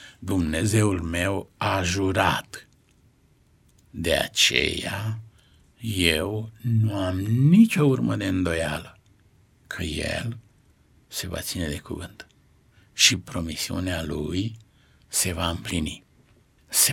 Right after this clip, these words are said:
pare că era o fată care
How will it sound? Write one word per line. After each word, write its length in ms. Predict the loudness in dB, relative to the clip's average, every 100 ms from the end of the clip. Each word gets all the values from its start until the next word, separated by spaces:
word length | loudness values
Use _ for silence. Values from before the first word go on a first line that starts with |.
| 0
pare 300 | 2 4 2
că 400 | 2 0 0 -2 -12 _ _ _
era 720 | -6 -2 0 0 0 2 0 -6 _ _
o 320 | 2 2 0 _ -20
fată 880 | -16 -8 -6 -6 -8 -6 -4 -4 -8 -18 _ _ _ _ _ _ _ _ _
care 680 | 0 2 2 2 2 -2